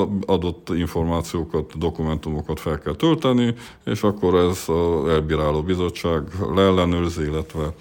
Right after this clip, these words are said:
ez alapján tud, döntést, hozni. Ez is mindenképpen egy jövőbe mutató dolog, hogy nem kell elmenni az egyetemre személyesen, csak persze ennek is egy minél működőképesebb, módszertanát kell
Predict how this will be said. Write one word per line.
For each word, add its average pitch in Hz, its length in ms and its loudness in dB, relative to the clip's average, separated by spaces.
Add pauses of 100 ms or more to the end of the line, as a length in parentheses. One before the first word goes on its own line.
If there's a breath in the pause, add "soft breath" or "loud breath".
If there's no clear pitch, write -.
(200 loud breath)
ez 73 160 -4
alapján 73 520 -2
tud, 76 240 -8 (420 loud breath)
döntést, 73 680 -4 (300)
hozni. 117 400 0
Ez 80 200 0
is 85 220 -4
mindenképpen 80 580 0
egy 78 160 -2
jövőbe 73 380 -2
mutató 73 540 -6 (480 loud breath)
dolog, 76 360 0
hogy 78 120 -4
nem 73 200 0
kell 73 280 0
elmenni 76 460 2
az 73 160 0
egyetemre 80 520 0
személyesen, 92 800 2 (140)
csak - 180 -2
persze 80 320 0
ennek 78 360 0
is - 180 -6
egy 80 160 -2 (480 loud breath)
minél 78 260 2
működőképesebb, 73 1300 -2
módszertanát 67 760 -4
kell 71 280 -4